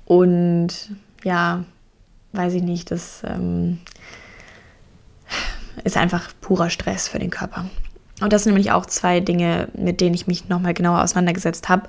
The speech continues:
Da habe ich in der Podcast-Folge davor auch nochmal ein bisschen drüber gesprochen.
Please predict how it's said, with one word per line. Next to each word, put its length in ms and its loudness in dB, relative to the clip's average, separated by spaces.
Da 120 -2
habe 160 2
ich 140 -2
in 260 0
der 120 2
Podcast-Folge 560 -2
davor 300 -2
auch 40 2
nochmal 160 4
ein 40 2
bisschen 180 2
drüber 180 2
gesprochen. 580 2